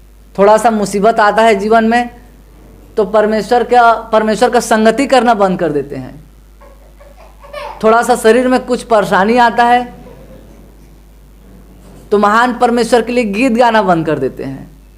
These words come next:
तो इसका मतलब हमारा विश्वास कमज़ोर है। एक सच्चा मसीह, एक सच्चा परमेश्वर का बेटा बेटी, चाहे जीवन में कितनों भी मुसीबतें आ जाए,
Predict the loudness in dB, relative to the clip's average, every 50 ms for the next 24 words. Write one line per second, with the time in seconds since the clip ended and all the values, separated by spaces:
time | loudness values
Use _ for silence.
0 | -20 -20 -20 -20 -20 -20 -20 -20 -18 _ -2 -2 -2 0 0 0 0 2 2 0
1 | 0 0 0 0 0 0 0 0 2 2 4 2 2 0 -2 -4 -6 -2 0 2
2 | 2 2 0 -2 -4 -6 -4 -4 -4 -4 -4 -4 -4 -4 -6 -10 -16 -18 -20 -20
3 | -20 -20 -20 -20 -20 -20 -20 -20 -20 -20 -20 -20 -20 -20 -20 -20 -20 -20 -20 -20
4 | -20 -20 -20 -20 -20 -20 -20 -20 -20 -12 -8 -8 -8 -8 -6 -2 -2 -2 -2 -2
5 | 0 2 2 2 2 2 0 0 -2 -4 -4 -4 -6 -10 -14 -20 -20 -20 -20 -20
6 | -20 -20 -20 -20 -8 -4 -4 -4 -4 -4 -4 -6 -6 -6 -4 0 0 0 2 0
7 | -2 -4 -4 -4 -8 -8 -6 -6 -6 -4 -4 -6 -4 -4 -4 -4 -4 -2 -2 -2
8 | -2 -4 -8 -8 -10 -12 -12 -12 -14 -18 -20 -20 -20 _ -20 -20 _ _ -20 -20
9 | -20 -20 -20 -20 -20 -20 -20 -8 -2 0 0 0 0 0 0 2 2 2 2 0
10 | -2 -2 -2 -4 -4 -2 0 0 2 4 4 2 2 0 -2 -4 -6 -4 -2 -2
11 | -2 0 -2 -2 -2 -2 -4 -4 -6 -8 -8 -10 -14